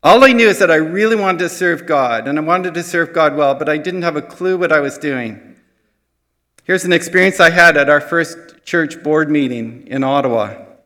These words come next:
Here I am with zero experience, showing up to my first meeting, waiting for them to tell me what's going on.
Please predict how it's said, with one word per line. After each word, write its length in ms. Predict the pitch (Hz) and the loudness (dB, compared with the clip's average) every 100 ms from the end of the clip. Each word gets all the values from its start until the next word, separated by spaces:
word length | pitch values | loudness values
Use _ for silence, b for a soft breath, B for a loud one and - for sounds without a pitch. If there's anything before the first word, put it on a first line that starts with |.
| _ _ _ _ _ _ _ _ - | _ _ _ _ _ _ _ _ 0
Here 100 | 143 | 4
I 100 | 170 | 6
am 300 | 165 160 160 | 6 6 4
with 140 | 156 | 0
zero 380 | 147 175 185 185 | 2 4 6 6
experience, 1000 | 175 - - 170 165 156 156 147 - - | 2 -2 -2 0 2 2 -2 -6 -12 -20
showing 380 | - 165 180 175 | -4 0 2 4
up 300 | 165 147 - | 2 0 -6
to 80 | 143 | -4
my 140 | 143 | -4
first 340 | 139 175 175 | -2 -4 -4
meeting, 360 | 170 165 151 147 | -2 0 2 2
waiting 260 | 160 170 165 | 2 0 0
for 120 | 175 | -2
them 240 | 165 156 | 0 0
to 80 | 147 | -2
tell 260 | - 175 165 | -2 -2 0
me 160 | 151 | -2
what's 240 | 135 139 - | -4 -8 -6
going 320 | 156 151 151 | -2 0 0
on. 640 | 165 151 123 110 - | 2 2 -2 -8 -18